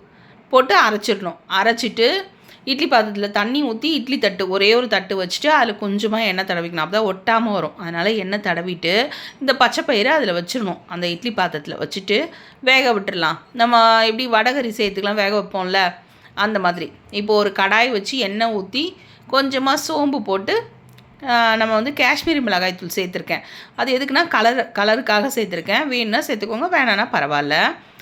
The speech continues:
இப்போ வந்து நம்ம அரைச்சு வச்சோம்ல, அந்த மசாலாவும் சேர்த்துட்டு கொஞ்சமா மிளகாய் தூள், மஞ்சத்தூள், உப்பு சேர்த்து நல்லா கலந்து விட்டுறணும். நல்லா கலந்து விட்டுட்டு இப்போ மிக்ஸி ஜாரையும் கொஞ்சம் த-, ஒரு டம்ளர் தண்ணி ஊத்தி கழுவி அது கூடயே சேர்த்துக்கலாம்.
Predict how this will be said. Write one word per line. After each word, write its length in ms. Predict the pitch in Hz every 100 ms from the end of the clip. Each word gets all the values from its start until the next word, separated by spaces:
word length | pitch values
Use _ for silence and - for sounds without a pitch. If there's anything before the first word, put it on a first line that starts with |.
| - - _ 262
இப்போ 120 | 277
வந்து 140 | 285 349
நம்ம 140 | 262 233
அரைச்சு 200 | 285 339
வச்சோம்ல, 320 | 269 202 220 220
அந்த 100 | 202 190
மசாலாவும் 560 | 180 233 254 226 262 262
சேர்த்துட்டு 440 | 226 190 196 220 269 370 - - -
கொஞ்சமா 320 | 254 254 262 294
மிளகாய் 380 | 226 226 240 233
தூள், 140 | 233 262
மஞ்சத்தூள், 440 | 208 202 214 214 247 233
உப்பு 220 | 233 - 220 - - _ -
சேர்த்து 300 | 247 254 320 285
நல்லா 460 | 190 220 240 294 311
கலந்து 260 | 220 202 196
விட்டுறணும். 380 | 180 180 165 - - - - _
நல்லா 260 | 214 240 262 294
கலந்து 260 | 226 262 247
விட்டுட்டு 260 | 208 220 302
இப்போ 120 | 247 220
மிக்ஸி 300 | 214 - 277
ஜாரையும் 440 | 226 202 190 233 349 359 _ -
கொஞ்சம் 240 | 226 208
த-, 80 | 190 175
ஒரு 100 | 202
டம்ளர் 260 | 185 185 190
தண்ணி 220 | 202 262 233
ஊத்தி 200 | 202 220 214
கழுவி 280 | 190 214 349 - - - - 220
அது 140 | 214
கூடயே 200 | 196 214 208
சேர்த்துக்கலாம். 440 | 170 165 147 131